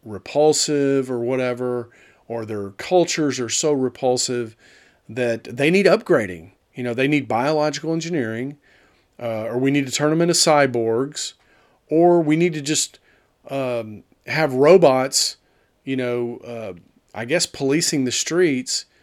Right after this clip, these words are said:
to force them to live the way we want them to live. I, I don't know what this guy is talking about,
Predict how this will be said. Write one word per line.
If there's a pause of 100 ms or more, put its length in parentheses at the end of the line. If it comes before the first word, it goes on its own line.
(380)
to
force
them
to
live
the
way
we
want
them
to
live.
I,
I
don't
know
what
this
guy (280)
is
talking
about,